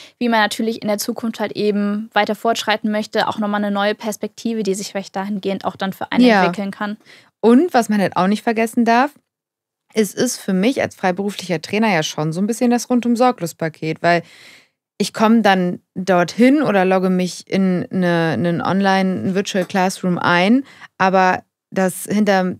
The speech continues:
Speaker 2: der, ähm, tüv Rheinland Akademie steckt ja auch ein großes, ein großes Team, die diese Seminare koordinieren et cetera.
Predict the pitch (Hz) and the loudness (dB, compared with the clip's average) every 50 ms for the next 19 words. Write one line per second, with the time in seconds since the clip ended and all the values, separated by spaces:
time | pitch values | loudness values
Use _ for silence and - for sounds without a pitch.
0 | _ - 185 175 175 175 175 - - - - 170 170 170 170 160 - 175 170 - | _ -2 0 2 2 2 0 -2 -2 -4 -2 -2 -2 -2 -2 -4 -4 -8 -4 0
1 | 185 220 269 269 226 190 185 185 - 185 180 175 180 180 190 185 - - 190 - | 0 2 2 2 2 0 -2 -2 -2 -4 -2 -2 -2 -2 -2 -2 -4 -4 -6 -4
2 | - 202 170 - - 180 - 185 170 - 170 175 180 - - 180 170 170 - - | -4 -2 -2 -2 -2 -2 -2 -2 -2 -2 -2 -2 -2 -2 -4 -6 -6 -6 -6 -8
3 | - 185 175 175 175 180 160 170 165 - - - - 277 269 247 208 175 175 165 | -6 -6 -2 -2 -2 -2 -2 -6 -8 -10 -8 -4 -2 2 2 4 2 2 0 -4
4 | 160 156 156 175 170 160 170 175 170 175 185 196 196 180 180 175 - - 180 175 | -6 -6 -6 -6 -4 -4 -2 -2 -2 0 0 0 0 0 -2 -4 -2 0 0 0
5 | 175 175 180 208 233 226 196 170 - - 226 240 - - 185 156 165 175 190 | 0 0 2 2 2 2 0 -2 -2 -2 -2 -2 -2 -4 -4 -2 -2 -2 -2